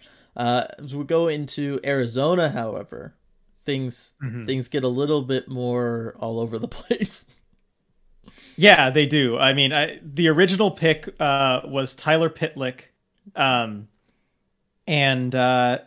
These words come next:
Speaker 2: they flipped him for a fourth round pick right away. So they essentially drafted a fourth round pick. Um, but you look at the different players on Arizona, and I do think there were some better options with hindsight, of course.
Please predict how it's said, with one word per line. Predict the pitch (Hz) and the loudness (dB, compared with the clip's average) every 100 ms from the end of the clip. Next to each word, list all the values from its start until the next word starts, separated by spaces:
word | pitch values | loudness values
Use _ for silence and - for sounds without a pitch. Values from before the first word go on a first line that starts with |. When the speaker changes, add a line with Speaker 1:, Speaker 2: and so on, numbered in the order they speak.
| - | -14
Speaker 2:
they | 190 233 | -4 -2
flipped | 135 214 214 | 2 2 4
him | 208 | 2
for | - 180 | 2 0
a | |
fourth | - 175 165 | 4 2 2
round | 160 147 139 | 2 0 0
pick | 143 131 - _ _ | -2 -2 -8 _ _
right | 143 151 | 4 4
away. | 147 131 127 120 | 4 4 2 0
So | 120 147 | -4 0
they | 147 | 2
essentially | 151 226 180 170 | 4 4 4 4
drafted | 165 147 151 | 6 4 2
a | |
fourth | 131 139 135 | -6 -6 -4
round | 139 123 117 | -4 -4 -4
pick. | - 117 - - _ _ - 185 _ - | -6 -8 -8 -20 _ _ -20 -20 _ 2
Um, | 143 135 127 110 _ | 4 4 2 -6 _
but | 185 190 | -2 -2
you | 170 190 | 0 2
look | 175 208 208 | 4 0 2
at | 190 185 _ _ - | 0 0 _ _ -10
the | |
different | 147 180 175 180 | -2 0 0 -4
players | - 160 156 139 | 0 2 2 0
on | 139 | -2
Arizona, | 135 135 135 131 | -2 -2 -2 -4
and | 131 | -2
I | 139 | -2
do | 135 - 156 156 | -4 -2 -2 -2
think | 156 135 123 - - _ _ - | -2 -4 -6 -12 -20 _ _ -6
there | 151 156 | 0 2
were | 139 151 165 | 2 0 0
some | - 165 | 0 0
better | 147 147 135 131 | 2 2 4 4
options | 131 - 156 143 139 | 2 0 -4 -4 2
with | 185 226 | 4 4
hindsight, | 180 156 139 135 131 120 | 4 0 0 -2 -2 -2
of | - | -6
course. | 131 117 110 - | -8 -8 -8 -12